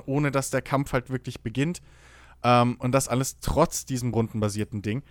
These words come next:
Also da machen sie schon sehr viel richtig. Ähm, und dann halt natürlich, was besonders heraussticht, sind halt die Hauptcharaktere oder generell die Charaktere,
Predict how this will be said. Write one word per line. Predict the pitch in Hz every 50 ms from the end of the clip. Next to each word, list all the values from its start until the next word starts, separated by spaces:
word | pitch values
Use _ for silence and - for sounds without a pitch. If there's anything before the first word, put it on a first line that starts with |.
| - - - - - - - - -
Also | 117 117 120 113
da | - 160 185
machen | 180 175 160 151 151
sie | 135 139 131 127
schon | - - 131 120 120 117 110 -
sehr | - 117 101 113 120 113
viel | - - 113 107
richtig. | 104 110 101 - - 120 127 127 - - - - -
Ähm, | 107 110 110 110 110 110 110
und | - 120 110 127
dann | 131 127
halt | 139 131 120 -
natürlich, | 123 - 135 127 120 - - - - - -
was | - 120 - - - - -
besonders | 123 110 117 123 127 - -
heraussticht, | 107 104 117 117 - - 117 - -
sind | 113 110 110
halt | 113 110 107 -
die | 113
Hauptcharaktere | 107 113 117 - - 123 110 107 - - - 107 104
oder | 107 101 104
generell | - 107 104 101 107 110
die | 117 113
Charaktere, | - - 104 98 92 - - 110 110 113 120 120